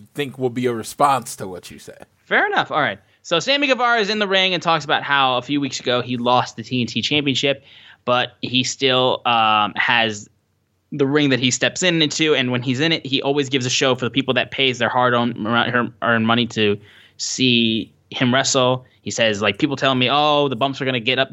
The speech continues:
Speaker 2: catch up to you. I'm gonna pay for this when I'm older.' There's like, 'Screw it, it's worth it now. These people give me everything I want in this business.'" But, uh,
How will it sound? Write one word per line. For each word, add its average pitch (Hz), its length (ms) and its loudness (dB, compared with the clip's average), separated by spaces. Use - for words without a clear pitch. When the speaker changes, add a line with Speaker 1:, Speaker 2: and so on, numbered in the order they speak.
Speaker 2:
catch 135 220 -4
up 147 120 0
to 135 100 -4
you. 135 280 2
I'm 120 80 0
gonna 113 140 -2
pay 143 160 0
for 135 120 -4
this 127 160 -4
when 127 80 -4
I'm 120 140 -2
older.' 127 300 2
There's 117 160 -2
like, 113 160 -2
'Screw 156 240 -2
it, 127 120 0
it's 113 200 -6
worth 139 240 0
it 135 100 2
now. 127 420 2
These 120 140 -10
people 143 200 -4
give 127 220 0
me 131 160 2
everything 131 640 0
I 117 160 -2
want 147 400 0
in 123 120 -2
this 120 120 -2
business.'" 143 520 2
But, 123 300 2
uh, 98 540 4